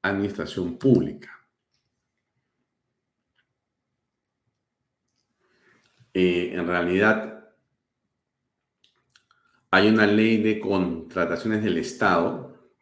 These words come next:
que no ayuda a que las cosas avancen. Pero que en realidad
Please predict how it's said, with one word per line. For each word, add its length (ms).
que 120
no 160
ayuda 360
a 80
que 80
las 140
cosas 420
avancen. 760
Pero 260
que 280
en 120
realidad 680